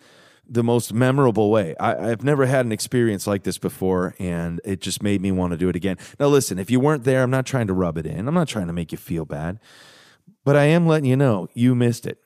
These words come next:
And, uh, for those who are listening who were with me this weekend in Franklin, Tennessee, thank you, thank you, thank you for giving my family and I a memory that we will always cherish and hold on to.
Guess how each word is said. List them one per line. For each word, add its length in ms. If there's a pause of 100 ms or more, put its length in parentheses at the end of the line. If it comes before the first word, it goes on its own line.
And, 360
uh, 180
for 160
those 360
who 120
are 80
listening 540
who 140
were 180
with 360
me 160
this 240
weekend 440
in 80
Franklin, 360
Tennessee, 440
thank 460
you, 200
thank 460
you, 120
thank 380
you 160 (440)
for 140
giving 260
my 120
family 380
and 120
I 240 (260)
a 80
memory 460
that 200
we 220
will 420 (160)
always 540
cherish 420
and 120
hold 200
on 200
to. 200